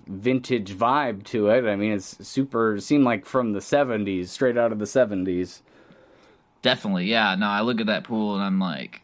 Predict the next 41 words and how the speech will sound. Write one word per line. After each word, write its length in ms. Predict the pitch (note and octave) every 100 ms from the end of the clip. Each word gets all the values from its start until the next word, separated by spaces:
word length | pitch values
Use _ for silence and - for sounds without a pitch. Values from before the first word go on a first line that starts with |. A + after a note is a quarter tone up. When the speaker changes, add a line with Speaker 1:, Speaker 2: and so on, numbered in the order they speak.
| -
Speaker 2:
uh, 460 | G2+ G2+ F#2+ E2+ - -
you 100 | G2+
know, 160 | F#2+ F2+
how 180 | F2+ G#2+
could 140 | G#2
this 140 | G2
pool, 600 | - - G#2 G2+ F#2+ E2+ -
you 120 | F2+
know, 160 | F2 F2
be 180 | F2 F#2
here 200 | F#2 F2
for 140 | F2+
a 60 | D#2
whole 200 | F#2 E2+
town? 480 | - D#2 A1+ - - - -
You 120 | F3+
know, 240 | - D3 -
it 80 | G#2+
didn't 280 | C3 A#2
seem 260 | G2 A2+ G#2
<laughs> 60 | F#2
very 220 | - C3
big. 380 | - F2+ G#1 - _ - - _ _ _ _ -
And 300 | F2+ F2 F2
Speaker 1:
We 200 | G3+ A3
actually 420 | F#3 - E3+ D3+
did 200 | C#3+ D3
a 100 | C3+
thing 460 | D3+ C#3+ B2+ A2+ - -
w-, 200 | G2 - -
with 320 | - A#2+ A2
the, 460 | A#2+ A#2 G#2+ F2+ E2+
um, 480 | A2 G#2+ F#2+ F#2 E2+ _ _ _ _ -
with 240 | G#2 -
Blair, 480 | A2+ B2 B2 A#2+ A2+
Kevin, 560 | - B2+ A2 A2 G#2+
and 400 | G#2 F#2+ F#2+ F#2
Big 220 | F#2+ G2 F2+
D 280 | A#2 A#2+
where 220 | G2+ G2 G2+
we 460 | G2+ G#2+ G2+ G2